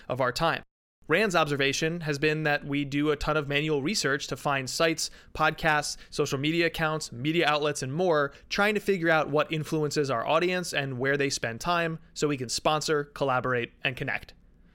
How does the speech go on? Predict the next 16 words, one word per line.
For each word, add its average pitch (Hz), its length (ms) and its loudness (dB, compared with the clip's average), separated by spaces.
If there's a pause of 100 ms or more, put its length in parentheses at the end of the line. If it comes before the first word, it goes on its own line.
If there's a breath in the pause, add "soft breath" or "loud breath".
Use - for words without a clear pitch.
Then 190 280 4
we 165 100 0
dump 143 220 -2
all 170 220 4
of 165 60 0
that 156 140 4
on 131 120 2
a 120 40 -4
spreadsheet, 190 600 0
and 175 120 -2
it's 170 100 -2
all 202 120 4
based 160 300 2
on 143 300 -2
educated 135 480 -2
guessing. 123 380 0